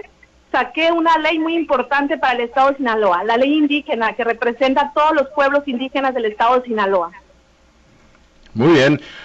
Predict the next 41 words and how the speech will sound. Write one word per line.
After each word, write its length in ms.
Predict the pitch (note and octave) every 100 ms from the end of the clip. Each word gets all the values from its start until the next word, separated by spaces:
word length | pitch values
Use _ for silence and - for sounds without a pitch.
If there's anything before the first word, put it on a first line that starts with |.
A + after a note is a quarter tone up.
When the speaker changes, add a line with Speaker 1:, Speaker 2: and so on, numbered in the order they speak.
| -
Speaker 2:
Gloria, 340 | B2 D#3 F#3 F#3
pues 160 | E3
vamos 260 | C#3 G3+ F#3+
a 40 |
seguir 260 | F3 E3+ F#3+
muy, 240 | G3+ G3+ F#3+
muy 160 | G3
pendientes. 680 | F#3 G3 F3+ G#3 G#3+ G#3+ F#3
¿Dónde 260 | F#3+ F#3+ F#3
andas 380 | G3 G3 F#3
hoy? 460 | F#3 F#3+ G3+ G#3 G#3
Eh, 320 | D3+ C#3 B2+ A#2
tu 80 | C#3
agenda, 580 | C#3 E3 F3+ F3+ F3 C3
eh, 180 | A#2
pues, 280 | G#2 B2 -
eh, 320 | B2+ A2 G#2+ G2+ -
te 60 |
hemos 160 | D#3+ F3
visto, 340 | F3+ G#3 F#3
¿no? 200 | D#3 F#3+
En 80 | F#3+
el 60 | C#3+
seguimiento, 680 | C#3+ B2+ C3+ F3 F#3 G3 F3+
pues 140 | F3+
te 60 | C#3
has 80 |
reunido 280 | C3 B2+ B2
con 140 | A2 G2+
pescadores, 800 | G2+ - G2+ A#2 D3 D#3+ D#3 C3+
has 120 | A#2
estado 260 | - B2+
con 140 | A#2 G#2
organismos 500 | G2+ G2+ A#2 A#2+ A2+
empresariales, 1040 | G2+ G2 G2 G2+ G#2+ B2 C#3 C3+ C3+ A#2+
estuviste 480 | G2+ - G#2+ - G#2+
con, 320 | G2 F2 D#2
con 280 | - E2 D#2+
Cámara 300 | G#2+ A2+ G#2
de 140 | G2
Comercio 560 | F2+ F#2+ B2 A2+ C3+